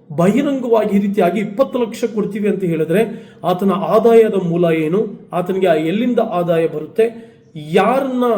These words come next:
ಪ್ರಚೋದನೆಗೊಳಿಸ್ತಾ ಇದ್ದಾನೆ, ಯಾರನ್ನ ಪ್ರಚೋದನೆಗೊಳಿಸಿ ಜನರ ಸಮಾಜದಲ್ಲಿ ಸ್ವಸ್ಥ ಸಮಾಜವನ್ನ ಕೆಡಿಸುವುದಕ್ಕೆ ಹುನ್ನಾರ ಮಾಡ್ತಿದ್ದಾನೆ, ಪ್ಲಾನ್ ಮಾಡ್ತಿದ್ದೇನೆ ಎಂಬಂತ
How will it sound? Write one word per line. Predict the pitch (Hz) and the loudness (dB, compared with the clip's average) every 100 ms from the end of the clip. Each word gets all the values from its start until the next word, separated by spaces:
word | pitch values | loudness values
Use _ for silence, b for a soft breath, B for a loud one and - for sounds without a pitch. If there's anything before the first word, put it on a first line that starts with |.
| - - - - | -4 -10 -20 -8
ಪ್ರಚೋದನೆಗೊಳಿಸ್ತಾ | 185 175 240 247 233 196 185 175 - 165 | -4 0 2 2 2 0 0 -2 -4 -6
ಇದ್ದಾನೆ, | 151 151 160 208 208 B B B 175 | -4 -6 -4 -6 -8 B B B -6
ಯಾರನ್ನ | 165 190 262 262 247 233 | -2 0 0 -2 -2 -4
ಪ್ರಚೋದನೆಗೊಳಿಸಿ | - 190 196 269 226 247 202 190 - 202 165 - B B 151 | -2 -4 0 0 0 0 2 2 2 -2 -2 -4 B B -10
ಜನರ | 139 202 247 240 220 170 | 0 2 2 0 0 -2
ಸಮಾಜದಲ್ಲಿ | - - - 180 196 240 226 214 175 170 190 - - | -6 -12 -2 0 2 2 0 0 2 2 0 -4 -14
ಸ್ವಸ್ಥ | - - 208 214 - | -18 -4 0 0 0
ಸಮಾಜವನ್ನ | 277 - 220 208 202 190 190 | -2 -2 -2 -2 0 0 0
ಕೆಡಿಸುವುದಕ್ಕೆ | 190 190 202 175 170 202 160 165 - - | 0 0 0 -2 2 2 2 0 -8 2
ಹುನ್ನಾರ | 196 226 226 214 | 4 6 6 4
ಮಾಡ್ತಿದ್ದಾನೆ, | 196 165 - 165 170 180 | 2 0 -2 -2 -2 -2
ಪ್ಲಾನ್ | 185 180 190 233 | -4 -2 0 0
ಮಾಡ್ತಿದ್ದೇನೆ | 208 175 170 143 151 | -2 -4 -8 -8 -8
ಎಂಬಂತ | 151 151 - | -8 -10 -2